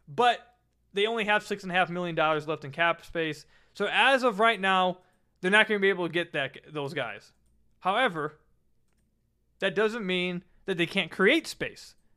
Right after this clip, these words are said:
to be able to go get those guys, which is what we'll be talking about when we come back. Is this it?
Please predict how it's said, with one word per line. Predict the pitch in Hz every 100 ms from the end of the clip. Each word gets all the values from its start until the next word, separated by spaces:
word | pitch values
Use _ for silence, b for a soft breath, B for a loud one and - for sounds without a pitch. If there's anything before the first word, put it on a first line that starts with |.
| _
to | -
be | 165
able | 156
to | 143
go | 143
get | 139 127
those | 120 127
guys, | 120 104 - _ _ _ _ _
which | - 190
is | 180
what | 277
we'll | 277
be | 208 214
talking | 190 185
about | 185 185
when | 220
we | 302
come | - 180
back. | 147 139 147 - _ _ _ _ _ _
Is | - 320
this | 330 311
it? | 349 143